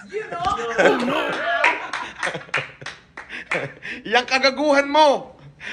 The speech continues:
ang kailangan ng Pilipinas. <laughs> Ha? Puta, ako, ako lamang yung gagong promotor ng kagaguhan mo. Ha? <laughs> Oh,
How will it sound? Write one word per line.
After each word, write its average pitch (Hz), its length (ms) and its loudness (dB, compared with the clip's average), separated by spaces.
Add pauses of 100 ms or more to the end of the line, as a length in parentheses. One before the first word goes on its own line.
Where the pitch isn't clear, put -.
(200)
ang 220 240 -2
kailangan 254 640 4
ng 254 160 -2
Pilipinas. 254 880 2
<laughs> 175 260 -4 (680)
Ha? 196 320 -2 (320)
Puta, 226 400 -2
ako, 240 640 4
ako 214 240 2
lamang 262 400 4
yung 247 240 -2
gagong 247 480 4
promotor 240 720 4 (240)
ng 233 240 2
kagaguhan 240 640 2
mo. 214 400 4
Ha? 196 200 2 (120)
<laughs> - 40 -20 (4000)
Oh, 302 560 6